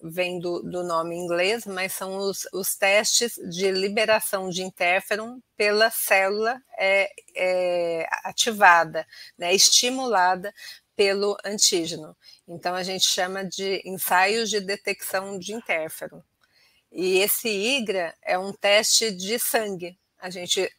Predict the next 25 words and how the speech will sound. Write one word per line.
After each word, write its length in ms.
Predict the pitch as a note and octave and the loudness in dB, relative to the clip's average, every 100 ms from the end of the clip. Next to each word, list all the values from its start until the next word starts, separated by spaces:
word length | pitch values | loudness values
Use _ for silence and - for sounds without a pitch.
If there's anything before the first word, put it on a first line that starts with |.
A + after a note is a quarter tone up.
| _ | _
coleta 480 | F#3+ F3 F#3+ D4 C4+ | 0 4 4 2 -4
sangue 360 | - G#3+ G#3+ | -4 -4 -4
do 140 | F3+ F#3 | -6 -6
paciente, 720 | F3+ - F3+ F3 G3+ - - _ | -4 -4 -6 -8 -6 -8 -8 _
coloca 500 | G3 F3+ F3+ - F#3 | -2 0 -2 -2 -6
nos 300 | F#3 F3 - | -6 -10 -6
tubinhos 640 | G3 E3+ F3 G3 C#4 A3+ | -6 -4 -4 -4 -6 -6
do 140 | F#3 | -8
teste 540 | F3+ E3+ E3 F#3+ - D4+ _ - - - - | -4 -4 -2 -2 -4 -6 _ -20 -20 -20 -4
e 140 | - | 0
depois 440 | G3 A#3 - G#3 G#3 | 0 -2 0 0 0
a 100 | A3+ | -2
gente 280 | A3 G#3+ G#3 | -4 -6 2
vai 280 | G#3 G#3 | 2 2
medir 800 | - G#3+ A#3 D4 G#3 F3+ G#3 B3+ - _ _ - | -2 -4 -2 0 0 -2 -2 -6 -12 _ _ -2
a 140 | G3 | -2
quantidade 800 | - A3 G#3+ G3+ F#3 G3+ A3 A#3+ | 0 -2 -2 2 6 6 4 0
de 120 | G#3 | -4
interferon 720 | A3+ - A3+ G3 G#3+ C4+ B3 B3 | -6 0 4 4 2 -2 -6 -6
que 160 | G3+ | -8
tem 240 | - G3 G3 | -4 -4 -4
no 120 | F#3 | -4
sobrenadante 1200 | - B3 B3 A#3+ C4 A#3+ G#3 F3 F#3 G#3 - A#3+ | -2 0 0 0 -2 0 0 0 -2 -2 -4 -2
daqueles 600 | G3+ G3 - F#3+ F#3 - | -2 -2 -2 -2 -4 -6
tubinhos, 680 | G3 E3 E3+ F3 A#3 E4+ | -6 -4 -4 -4 -8 -10